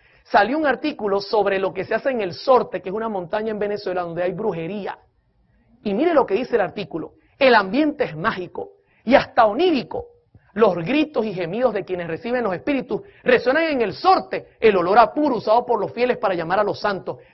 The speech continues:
llega a ser insoportable. Y los tambores y cánticos repetidos mecánicamente retumban sin pausa para empujar a los santeros, ¿a dónde? Al trance".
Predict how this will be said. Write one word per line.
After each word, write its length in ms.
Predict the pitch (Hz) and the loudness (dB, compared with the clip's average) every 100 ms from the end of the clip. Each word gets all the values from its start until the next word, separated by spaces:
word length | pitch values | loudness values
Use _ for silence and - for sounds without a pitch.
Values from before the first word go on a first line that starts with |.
| _ | _
llega 220 | 175 247 | 0 2
a 80 | 254 | 2
ser 140 | 269 269 | 2 -2
insoportable. 920 | 240 - 208 180 180 - 247 202 170 - - | -2 -4 -6 -6 -2 4 6 4 -4 -10 -4
Y 100 | 254 | 0
los 220 | 240 - | 0 -2
tambores 760 | 185 156 143 330 302 143 - _ _ _ | -6 -4 4 6 6 2 -14 _ _ _
y 180 | 240 226 | -8 -6
cánticos 640 | - 392 415 339 - 233 | 2 2 2 -4 2 2
repetidos 880 | 202 226 240 226 208 - 330 339 262 | 2 0 0 0 -4 0 2 4 4
mecánicamente 1500 | 240 240 226 294 349 359 320 277 240 277 370 247 - 202 - - | 2 -2 -2 -2 0 -2 0 0 0 0 0 0 -2 -4 -6 -6
retumban 720 | 190 208 - 320 320 277 262 - | 0 0 0 0 4 4 4 -4
sin 380 | 233 208 - | -6 -6 -4
pausa 720 | - 370 339 220 - 247 330 - _ _ _ _ _ | 4 6 6 2 -2 0 -2 -6 _ _ _ _ _
para 180 | - 226 | 2 2
empujar 400 | 214 - 185 226 | 2 -2 0 2
a 60 | 285 | 4
los 160 | 277 | 2
santeros, 400 | 226 190 254 285 | 0 0 4 6
¿a 80 | 226 | 6
dónde? 480 | 240 226 185 160 127 _ _ _ - | 6 4 2 -8 -12 _ _ _ 2
Al 260 | 240 202 | 2 2
trance". 560 | - 254 240 - 190 - | 4 4 4 0 -12 -18